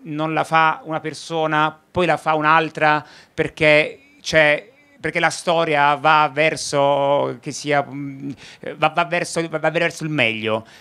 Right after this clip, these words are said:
Quando non c'è più una persona che poteva, che era l'unica che poteva fare quella roba lì, quella cosa lì non, non la posso fare io, non la puoi fare tu, non la può fare un altro. Questa è la lezione terribile. Però questo è anche una cosa buona,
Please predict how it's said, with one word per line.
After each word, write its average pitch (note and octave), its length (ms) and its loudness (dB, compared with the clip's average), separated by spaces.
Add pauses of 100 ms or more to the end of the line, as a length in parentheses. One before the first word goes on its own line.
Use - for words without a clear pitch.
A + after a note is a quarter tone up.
(120)
Quando A3 260 2
non F#3+ 100 -6
c'è F#3 180 -6
più F#3+ 160 -8
una F3 120 -4
persona D3+ 640 -2
che D#3 140 -6
poteva, D#3 480 0
che D#3+ 100 -4
era D#3+ 100 4
l'unica D#3+ 360 -4
che A#2 60 -12
poteva C3 220 -8
fare D#3 200 -4
quella C#3+ 160 -2
roba C#3 220 -4
lì, C3 420 -4 (240)
quella G#3 160 -2
cosa B3 200 0
lì B3+ 380 -4 (840)
non, G3+ 280 -6
non G3+ 140 2
la G#3 60 4
posso G#3 260 -6
fare D#3+ 240 0
io, A#2 240 -6
non A#2+ 100 -8
la D3 100 -2
puoi F3 140 -6
fare D#3 200 -2
tu, C#3 120 -10
non C3+ 80 -6
la D3+ 100 -2
può E3+ 100 -8
fare D3+ 220 -2
un B2+ 80 -6
altro. A2+ 380 -6
Questa D#3+ 380 -2
è B2+ 40 -2
la B2 80 -4
lezione B2 480 -10
terribile. A2+ 420 -8
Però B3 200 4
questo G#3 280 -2
è D#3+ 40 0
anche F#3 180 -4
una D#3 100 -6
cosa C#3 180 -8
buona, C3 400 -4